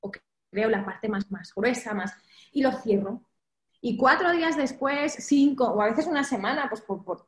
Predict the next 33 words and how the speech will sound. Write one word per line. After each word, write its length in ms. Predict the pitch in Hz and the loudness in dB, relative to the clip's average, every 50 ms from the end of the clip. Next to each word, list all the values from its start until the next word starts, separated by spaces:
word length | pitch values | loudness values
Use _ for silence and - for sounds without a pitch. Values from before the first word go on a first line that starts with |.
| _ | _
por 200 | _ 180 170 - - | _ -10 -10 -4 2
tiempos 420 | 202 220 240 240 240 240 240 240 | 4 4 4 4 4 2 2 2
y 80 | 247 202 | -2 -2
por 240 | 196 214 214 202 | 0 0 -2 0
todo, 320 | - 220 233 226 233 247 240 - - - - - _ _ _ | 0 2 2 2 2 0 -2 -4 -12 -20 -20 -20 _ _ _
eh, 420 | - 226 220 208 208 196 185 - - | -2 0 0 0 0 0 -2 -2 2
lo 140 | 208 226 214 214 | 2 6 6 8
abro 320 | 214 233 247 254 277 285 | 8 8 8 6 6 4
y 60 | 294 | 4
digo, 260 | 262 240 208 190 185 | 4 4 4 4 4
"Uf, 320 | 180 208 254 254 - - - | 4 2 2 2 0 -4 -6
no, 360 | 190 185 185 180 160 170 - - _ _ _ _ _ _ _ | -6 -6 -4 -6 -8 -8 -14 -20 _ _ _ _ _ _ _
la 420 | _ - 165 180 190 202 208 214 214 | _ -10 -10 -4 0 0 2 2 2
tipografía 580 | 226 208 196 202 196 196 196 - 226 214 220 | 0 -2 0 0 0 0 0 0 0 2 2
no 120 | 233 233 233 | 2 2 2
me 100 | 226 220 | 2 0
acaba 280 | 220 220 214 214 220 | 0 2 2 2 2
de 60 | 226 220 | 2 0
encajar 520 | 220 214 214 202 - - 208 214 220 - | 0 -2 -2 -4 -2 -2 -2 -2 -2 -2
con, 400 | - 240 220 214 208 202 190 190 | -2 -2 0 0 0 0 -2 -2
con 140 | 202 202 185 | -4 -6 -6
este 220 | 190 196 - 208 196 | -6 -6 -6 -6 -6
tipo 220 | 202 196 202 208 | -6 -6 -4 -4
de 100 | 208 202 | -2 0
ilustración. 580 | 196 196 196 196 - 160 - - - 196 190 196 | 0 0 0 -2 -4 -10 -12 -10 -8 -6 -4 -4
Este 240 | 196 196 196 285 269 | -4 -4 -4 -6 -6
fondo 260 | - 294 285 285 277 | -4 -2 -2 0 0
me 120 | 277 277 277 | 0 0 -2
gusta, 360 | 269 285 294 - - 311 285 | -2 -6 -8 -6 -4 -2 -2
voy 120 | 254 226 | 0 0
a 100 | 233 240 240 | 0 0 0
probar 320 | 233 220 208 196 190 190 180 | -2 -2 0 0 0 -2 -4
este". 500 | 180 170 - - - - 170 165 - | -6 -10 -12 -16 -14 -14 -14 -14 -14